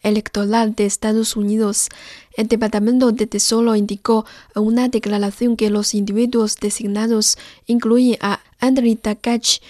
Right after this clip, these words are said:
miembro del Parlamento ucraniano, y a otros tres nacionales rusos debido a sus lazos con la Agencia de Investigación de Internet. La Agencia de Investigación de Internet con sede en Rusia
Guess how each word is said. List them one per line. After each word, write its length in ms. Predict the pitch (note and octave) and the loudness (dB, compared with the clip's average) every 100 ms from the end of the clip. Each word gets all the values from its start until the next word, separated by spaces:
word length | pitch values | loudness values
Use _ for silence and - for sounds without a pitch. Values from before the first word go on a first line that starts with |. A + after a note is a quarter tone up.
| - _ - | -20 _ 0
miembro 440 | A3+ C4 C4 A3+ | 4 4 4 0
del 200 | A3+ A3 | 2 -2
Parlamento 680 | A#3 G#3 G3+ G3 A3 A#3+ A#3+ | 0 -2 0 0 0 0 0
ucraniano, 800 | G#3 G#3+ G#3+ G3+ G#3 A3+ A3+ G#3 - - _ | 0 -2 -2 0 0 2 2 0 -6 -20 _
y 120 | A3 | -2
a 80 | G#3+ | 0
otros 420 | A#3+ B3+ B3+ B3+ | 2 2 0 -2
tres 360 | - A#3 A3+ - | -4 -2 -2 -2
nacionales 640 | G#3 - G#3 G#3+ A#3 A#3 - | -4 -2 -2 0 0 0 -2
rusos 480 | G#3+ A3+ G#3+ G#3+ - | -2 -2 -4 -6 -6
debido 420 | G3+ G#3 A#3+ A#3 | -4 -2 0 -2
a 100 | G#3+ | -2
sus 280 | G#3 G#3 G#3+ | -4 -6 -6
lazos 500 | A3 A#3 A3 G#3 - - - - - | -4 -2 -2 -2 -4 -6 -20 -20 -4
con 180 | A3 A3 | 0 2
la 140 | A3+ | 0
Agencia 640 | - G#3 G3+ B3 B3 A3 G#3 | -4 -6 -2 -2 0 -2 -2
de 160 | G#3 | -2
Investigación 800 | G3+ G3 G3+ - G3 G3+ - A#3 | -2 -4 -6 -8 -8 -6 -2 -2
de 120 | G#3+ | 0
Internet. 500 | G3+ G3 G3 G3 G3 - - - - - | -2 -2 -4 -2 -4 -6 -20 -20 -20 -4
La 100 | A3 | -4
Agencia 480 | A3+ C4+ C#4 B3 G#3+ | 0 -2 0 0 2
de 180 | A3 G#3 | 2 2
Investigación 800 | G#3 G3+ - G3+ G#3 - B3 | 0 -2 -4 -6 -6 0 0
de 80 | A3+ | 2
Internet 480 | G#3 G#3 G3 A3+ A3 | 0 0 0 0 -2
con 160 | G3+ G3+ | -4 -2
sede 300 | A3+ A3+ A3 | 0 0 0
en 180 | G3 | 0
Rusia 440 | G3+ G#3+ - G#3 | -2 -4 -2 -4